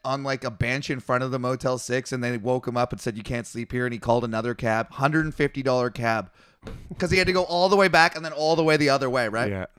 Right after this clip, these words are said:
Speaker 1: So, <laughs> this, by the way, Jim, this
Speaker 2: What
Speaker 1: is
Speaker 2: a
Speaker 1: ho-,
Speaker 2: bunch of dumbasses,
Speaker 1: this is,
Speaker 2: all of you.
Speaker 1: this is how Jimmy found him.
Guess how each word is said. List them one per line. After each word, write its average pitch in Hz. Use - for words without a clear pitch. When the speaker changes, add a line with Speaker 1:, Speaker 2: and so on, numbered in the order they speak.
Speaker 1:
So, -
<laughs> -
this, 214
by 175
the 180
way, 160
Jim, 185
this 165
Speaker 2:
What 160
Speaker 1:
is 196
Speaker 2:
a 143
Speaker 1:
ho-, 117
Speaker 2:
bunch 110
of 104
dumbasses, 92
Speaker 1:
this 170
is, 101
Speaker 2:
all 87
of 82
you. 87
Speaker 1:
this 185
is 247
how 208
Jimmy 160
found 139
him. 107